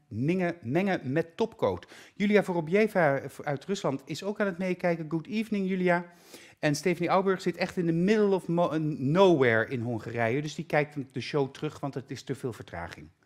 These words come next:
Het is wel schattig zo op dat randje.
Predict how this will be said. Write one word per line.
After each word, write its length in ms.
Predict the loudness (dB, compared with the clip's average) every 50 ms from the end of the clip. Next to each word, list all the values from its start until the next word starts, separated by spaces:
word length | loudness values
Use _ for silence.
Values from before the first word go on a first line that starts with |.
| _ _ _ _ _ _ -20 -20 _ _ _ _ _ _ _ _ _ _ _ _ _ _ _ _ _ -20
Het 100 | _ -12
is 60 | -6
wel 100 | -6 -6
schattig 420 | -6 -6 -6 -6 -6 -4 -6 -10 -8
zo 120 | -8 -8
op 120 | -8 -6
dat 120 | -8 -8 -6
randje. 420 | -6 -6 -6 -6 -8 -12 -14 -16